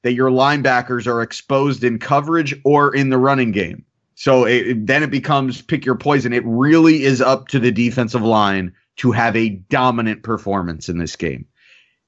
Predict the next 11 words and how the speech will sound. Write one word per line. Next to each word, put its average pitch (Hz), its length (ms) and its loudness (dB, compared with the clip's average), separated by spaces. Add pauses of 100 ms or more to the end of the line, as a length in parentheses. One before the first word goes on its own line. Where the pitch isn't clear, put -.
(100)
They 117 240 2
could 135 320 0
do 214 220 6
it 131 240 2 (500)
because 123 300 0
I 131 160 2
believe 143 260 0
they 131 140 2
have 131 240 -2
the 123 160 -6
edge, 120 520 -4